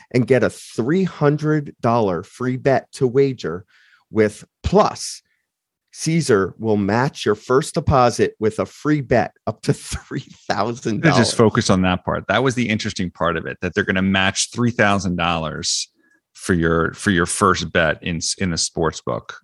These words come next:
Speaker 2: Um, that, which is crazy. I mean, I mean, that's, that's a lot. I mean, I don't know. Or do you have to put that three thousand on one specific bet? I mean, I don't even know,
Speaker 1: I think
Speaker 2: but
Speaker 1: so,
Speaker 2: I, I'm
Speaker 1: but,
Speaker 2: definitely
Speaker 1: but
Speaker 2: trying
Speaker 1: you
Speaker 2: that
Speaker 1: could
Speaker 2: out
Speaker 1: hedge
Speaker 2: this
Speaker 1: it, but
Speaker 2: weekend.
Speaker 1: you could hedge it,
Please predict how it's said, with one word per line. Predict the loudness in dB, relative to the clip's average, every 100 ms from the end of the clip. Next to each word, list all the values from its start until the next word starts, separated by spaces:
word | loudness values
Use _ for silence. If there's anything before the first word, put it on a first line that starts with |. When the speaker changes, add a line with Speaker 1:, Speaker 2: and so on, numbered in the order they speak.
| -6
Speaker 2:
Um, | -2 -2 -4 -6 -8 _ _ _ _ -6
that, | -4
which | 0 0
is | 0
crazy. | 0 0 0 -2 -8 -4
I |
mean, | -2 0 -2 -6 _
I | -4
mean, | -2
that's, | -2 -2 -6
that's | -6 -8
a | -4
lot. | -2
I | 2
mean, | 4
I | 4
don't | 4
know. | 2 0 -2 -12 _ _ -10
Or | -8
do | -4
you | -2
have | -2 -2
to | -4
put | -6 -2
that | -2 -2
three | -6
thousand | -2 -2 0 -2
on | -2 -4
one | -4 -4
specific | -6 -8 -8 -6 -8 -4
bet? | -2 -2 -4
I |
mean, | -6 -4
I |
don't | -4
even | -4 0
know, | 0
Speaker 1:
I | 2
think | 2 2
Speaker 2:
but |
Speaker 1:
so, | 2
Speaker 2:
I, | 2
I'm | 4
Speaker 1:
but, | 4
Speaker 2:
definitely | 4 2 2
Speaker 1:
but | 2
Speaker 2:
trying | 4 4
Speaker 1:
you |
Speaker 2:
that | 4
Speaker 1:
could | 2
Speaker 2:
out | 2
Speaker 1:
hedge | 2 2
Speaker 2:
this | -2
Speaker 1:
it, | -2
but | -2
Speaker 2:
weekend. | 2 0
Speaker 1:
you | 2
could | -2
hedge | -2 -2 -2 -6
it, | -14